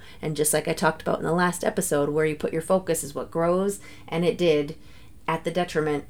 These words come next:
of what would have had to have happened to see that to fruition. It's almost like everything else crumbles to fluff. That's what it feels like to me anyway, as though I literally passed the message on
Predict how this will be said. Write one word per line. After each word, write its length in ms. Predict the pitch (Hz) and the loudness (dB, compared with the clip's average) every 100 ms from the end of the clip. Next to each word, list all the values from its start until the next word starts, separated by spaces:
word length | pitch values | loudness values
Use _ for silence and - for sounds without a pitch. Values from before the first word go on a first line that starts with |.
| - | -2
of 480 | 147 143 139 143 - - - | 2 2 2 -4 -14 -18 -8
what 280 | 151 156 - | 2 2 2
would 220 | 160 165 | 2 4
have 120 | 165 | 4
had 420 | 165 - 185 196 190 | 0 0 0 0 0
to 140 | 208 | 0
have 100 | 202 | 2
happened 600 | 202 208 208 151 147 156 - | 2 2 2 0 0 -4 -8
to 140 | - 160 | -6 -2
see 300 | - 180 180 | 0 0 2
that 260 | 160 156 | 2 0
to 160 | - 151 | -2 -6
fruition. 640 | - 156 143 143 - - - - - | -2 0 0 -2 -8 -12 -16 -18 -8
It's 100 | 151 | -4
almost 160 | 151 | -2
like 180 | 139 - | -4 -2
everything 380 | 165 190 196 190 | 0 0 2 2
else 340 | 180 - - - | 2 2 -2 -8
crumbles 460 | - 165 160 165 | -4 -2 0 0
to 80 | - | -2
fluff. 600 | 143 - 202 165 - - - - - - | -8 -4 0 0 -2 -16 -18 -18 -20 -6
That's 160 | 175 175 | -2 2
what 80 | 190 | 2
it 100 | - | 6
feels 300 | 214 185 - | 6 6 4
like 240 | - - | -2 -4
to 100 | 156 | -4
me 200 | - 135 | -4 -2
anyway, 420 | - - - - | -4 -4 -6 -8
as 140 | 151 147 | -6 0
though 280 | 156 147 - | 2 4 2
I 160 | 151 147 | 0 0
literally 580 | 147 180 269 254 247 | -2 0 2 4 4
passed 360 | 240 208 190 - | 4 0 -2 0
the 40 | |
message 380 | 190 175 175 170 | 0 0 0 -2
on 320 | 160 151 151 | 0 0 0